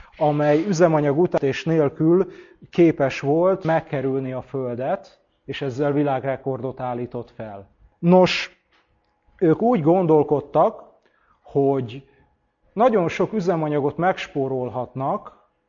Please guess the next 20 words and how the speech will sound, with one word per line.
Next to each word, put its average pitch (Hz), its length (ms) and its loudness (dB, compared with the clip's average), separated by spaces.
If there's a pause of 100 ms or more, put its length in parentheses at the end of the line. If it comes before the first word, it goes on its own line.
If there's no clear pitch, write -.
(140)
ha 135 360 0
a 139 200 -4
rakéta 170 460 2
repülőgépet 151 800 -2
egy 131 120 -8
hagyományos 147 760 0 (680)
repülőgéppel 143 1000 0
viszik 143 360 -4
fel 139 520 -2 (320)
hat-tíz 165 760 0
kilométeres 131 760 -4
magasságba, 165 920 0 (320)
onnan 175 400 2
oldják 127 520 -6
le, 208 580 -2
ahol 127 260 -4
már 127 200 -2
a 135 60 2
légkör 123 460 -2
ritkább, 151 720 -4